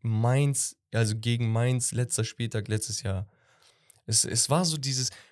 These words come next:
„Boah, man macht, man macht, man macht“, aber so richtig so auftrumpfen war es nicht. Und du bist schon zwei null vorne gegen den Aufsteiger.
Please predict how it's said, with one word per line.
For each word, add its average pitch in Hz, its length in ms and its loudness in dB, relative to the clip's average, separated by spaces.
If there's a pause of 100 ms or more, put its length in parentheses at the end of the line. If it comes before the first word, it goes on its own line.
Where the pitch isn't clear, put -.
(120)
„Boah, 147 340 0
man 135 200 0
macht, 151 260 -4
man 131 160 0
macht, 151 220 -4
man 131 180 0
macht“, 160 280 -4
aber 120 160 -2
so 117 220 -2 (260)
richtig 165 480 -2 (680)
so 113 340 -4
auftrumpfen 165 1080 -2
war 123 260 -2
es - 160 0
nicht. 160 460 -4 (300)
Und 113 160 -4
du 117 60 -2
bist 160 200 2
schon 139 180 0
zwei 131 280 2
null 113 220 0
vorne 135 440 0 (180)
gegen 131 200 4
den 110 140 0
Aufsteiger. - 680 -2